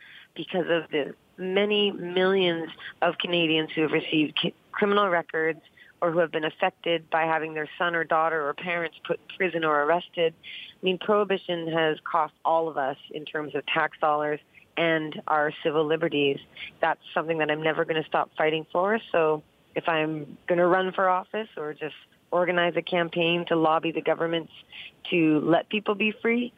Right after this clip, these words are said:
I'll always be involved in this movement because it's always going to need advocates.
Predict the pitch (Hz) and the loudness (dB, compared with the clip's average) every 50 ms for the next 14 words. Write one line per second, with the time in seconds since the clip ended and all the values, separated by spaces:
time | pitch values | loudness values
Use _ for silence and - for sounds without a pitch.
0 | - - - - _ _ _ - 196 196 196 196 190 185 170 160 - 165 165 165 | -14 -16 -16 -16 _ _ _ 0 2 4 4 4 2 2 0 -2 -4 -4 -4 -2
1 | 151 151 151 147 139 135 - 151 147 147 143 - - 151 151 147 135 143 143 135 | 0 0 2 2 0 0 -4 -6 -6 -6 -6 -6 -4 -2 0 0 0 0 0 0
2 | 135 143 - - - - 156 147 - 165 151 147 151 147 156 156 - - 156 160 | 0 -2 -6 -8 -4 -2 0 2 4 4 4 4 4 2 0 -2 0 0 2 2
3 | 160 170 156 - 165 160 156 - 165 160 160 156 160 160 156 165 196 196 196 156 | 2 2 2 0 -2 -2 -2 -4 -4 0 0 2 2 2 2 2 0 -2 -6 -8
4 | - - 139 117 - | -4 -4 -4 -4 -4